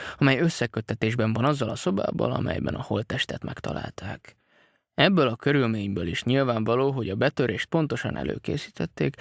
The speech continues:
legnagyobb dicséret illeti a törvény képviselőinek azonnali, erélyes közbelépését.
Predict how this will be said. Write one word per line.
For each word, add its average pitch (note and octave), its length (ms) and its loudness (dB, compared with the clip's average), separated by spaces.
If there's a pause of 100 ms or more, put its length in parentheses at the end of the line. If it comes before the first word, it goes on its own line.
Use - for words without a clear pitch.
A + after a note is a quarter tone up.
(220)
legnagyobb D#3 440 4
dicséret B2+ 440 2
illeti C#3+ 340 2
a A#2 60 0
törvény C#3 440 2
képviselőinek - 920 0
azonnali, C#3+ 800 2
erélyes D3 580 0
közbelépését. - 1080 -2